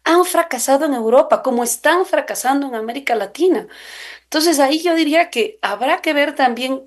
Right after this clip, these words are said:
cómo, eh, esas clases populares y esas clases medias que no se sienten identificados con esos proyectos de la eu-, del, del europeísmo tradicional,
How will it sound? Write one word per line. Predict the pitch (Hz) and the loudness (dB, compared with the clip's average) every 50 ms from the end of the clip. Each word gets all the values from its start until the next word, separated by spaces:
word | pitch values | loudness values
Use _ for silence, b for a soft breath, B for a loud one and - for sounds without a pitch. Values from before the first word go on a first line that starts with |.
| _ _ | _ _
cómo, | - 285 339 381 392 330 240 214 - - | 4 6 6 6 6 4 2 2 2 0
eh, | - 214 208 185 - - | 0 0 0 0 -2 0
esas | - 220 214 214 - 196 185 - | 2 2 2 2 0 0 -2 -2
clases | - - 254 277 294 294 302 311 285 | -2 0 4 4 4 4 2 -2 -4
populares | - - 214 - - 196 175 170 170 165 170 165 165 | -6 -8 -10 -8 -10 -8 -6 -6 -6 -6 -6 -8 -8
y | 170 | -8
esas | 180 - 196 180 - | -6 -6 -4 -4 -4
clases | - - 269 285 311 302 302 247 190 190 | -2 2 4 4 4 4 2 -2 -6 -4
medias | 190 175 175 170 175 175 - | -4 -4 -2 -2 -4 -6 -6
que | - 196 | -4 -2
no | 214 233 233 | -2 0 0
se | - 226 | 0 0
sienten | 220 - - 269 302 311 311 302 240 220 | -2 0 2 2 2 4 2 2 0 -2
identificados | 190 190 180 170 - 190 - - - - 185 175 175 185 180 - B B B B B B | -4 -6 -8 -10 -10 -14 -18 -18 -12 -8 -8 -6 -6 -8 -10 -10 B B B B B B
con | - 226 226 262 | 0 2 4 4
esos | 330 311 - 285 269 - | 2 2 2 0 -2 -2
proyectos | - 202 185 185 190 190 180 185 - 185 175 | -2 -2 0 0 0 0 -2 -2 -4 -6 -4
de | 180 180 175 | -4 -4 -2
la | 170 175 175 - | -4 -4 -6 -4
eu-, | - 196 190 185 185 180 180 185 - - | -2 -2 0 0 0 0 0 0 -2 -2
del, | 190 180 175 - - 156 - | -2 -4 -4 -4 -6 -8 -8
del | - 170 185 196 208 220 233 240 - | -4 -2 2 4 4 4 2 4 6
europeísmo | 240 233 233 226 220 226 220 220 208 196 202 208 208 240 233 220 214 | 6 6 6 6 4 2 2 2 -2 -6 -6 -6 -8 -6 -6 -6 -4
tradicional, | - 220 202 202 202 220 - - 269 226 180 170 170 175 190 196 | -2 0 0 0 0 -2 -2 -2 -2 -2 -2 -2 -2 -2 -4 -4